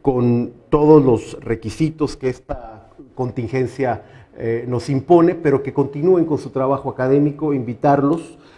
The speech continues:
a que continúen con sus cursos, se pongan en contacto, eh, directo con sus profesores, sus secretarios, eh, académicos de sus dependencias, y que este año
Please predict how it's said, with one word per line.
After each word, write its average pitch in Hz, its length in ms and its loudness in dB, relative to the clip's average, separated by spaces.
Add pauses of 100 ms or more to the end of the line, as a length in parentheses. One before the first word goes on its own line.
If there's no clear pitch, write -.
(160)
a 110 100 -6
que 110 120 -10
continúen 127 500 6
con 127 140 2
sus - 180 -8
cursos, 165 340 0
se - 80 -6
pongan 135 380 2 (240)
en 117 120 -2
contacto, 117 1040 2
eh, 104 300 0
directo 131 480 2
con 113 120 -4
sus - 180 -12
profesores, 120 600 -2
sus - 120 -14
secretarios, 113 640 -8 (340)
eh, 110 260 -2
académicos 131 680 2
de 123 80 2
sus 117 420 -8
dependencias, 185 880 4 (100)
y 147 360 2
que 139 440 4
este 160 340 0
año 160 380 4